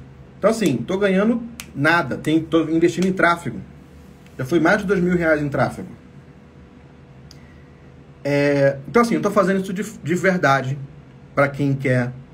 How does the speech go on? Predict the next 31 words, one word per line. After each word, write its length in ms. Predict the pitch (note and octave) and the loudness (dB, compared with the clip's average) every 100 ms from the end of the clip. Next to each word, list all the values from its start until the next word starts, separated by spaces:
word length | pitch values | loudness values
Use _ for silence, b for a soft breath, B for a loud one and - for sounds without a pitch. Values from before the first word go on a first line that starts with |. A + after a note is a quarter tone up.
| - - | -14 -2
participar 460 | D3 - C3 B2+ | -2 -2 0 0
dessa 200 | B2 - | 0 -2
nova 240 | A#2+ B2 C#3+ | -2 -2 -2
fase. 380 | A#2+ G#2 F#2 - - B B B B - | -4 -6 -8 -16 -20 B B B B 0
E 100 | A3 | 2
aí, 220 | G#3+ B3 | 2 2
pra 140 | C4 | 0
quem 120 | B3 A#3 | 2 0
ficou 220 | - G3+ | 2 0
aqui 180 | F#3 F#3 | 4 2
até 380 | E3+ G3+ B3 | 2 0 2
o 80 | A#3+ | 2
final, 560 | - D3 D#3+ G3 A#2+ A2 - B B B B | 0 0 2 4 2 -4 -14 B B B B
deixa 200 | - - | -6 -2
eu 20 | G3 | 4
dar 160 | G3+ | 4
um 60 | G#3 | 4
spoiler 920 | G3 - - - F#3+ F#3+ D#3+ C3 A#2 | -4 -10 -10 2 6 6 2 -2 -4
pra 140 | A#2+ C3+ | -4 -4
vocês. 760 | B2+ B2+ D3+ A#2+ - - - - - | -4 -4 -4 -4 -8 -16 -18 -18 -12
Deixa 180 | C3+ | -6
eu 40 | E3 | 0
dar 160 | E3 | 2
um 60 | E3+ | 0
spoiler 640 | - - D#3+ E3 E3 C#3+ C3 | -4 -4 0 2 2 0 -2
pra 120 | B2 | -4
vocês, 380 | A#2+ A#2 C#3+ C#3 | -4 -4 -6 -4
porque 140 | E3 | -4
assim, 360 | D#3+ C#3+ A#2 F#2 - - - B B B B B B B B B B - | -2 -2 -4 -4 -12 -18 -20 B B B B B B B B B B 0
galera, 480 | D#3+ F3 D3+ A2 A2+ - - - - - - - - - | 4 4 2 0 -8 -18 -20 -20 -20 -20 -20 -20 -20 -14
demorou 880 | C#3 F3 F#3+ F#3 E3+ F#3+ A3 B3+ | 2 4 6 6 8 8 6 4